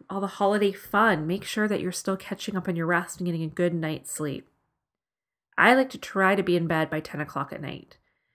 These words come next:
Doesn't always happen, but that's sort of my aim. And that ensures that I get a good sleep. Um, the other thing to be aware of is just how much sugar you're consuming.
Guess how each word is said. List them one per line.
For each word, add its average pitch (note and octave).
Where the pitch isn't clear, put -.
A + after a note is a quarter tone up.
Doesn't C#4
always A#3
happen, E3
but F#3
that's -
sort F#3+
of F#3+
my D#3+
aim. D3
And E3+
that F3
ensures F3
that E3+
I E3
get D3
a -
good D#3
sleep. -
Um, G3+
the A3
other D#4+
thing G#3
to F#3
be F3+
aware D#3+
of E3
is G3+
just -
how -
much A3+
sugar G#3+
you're G3+
consuming. F3+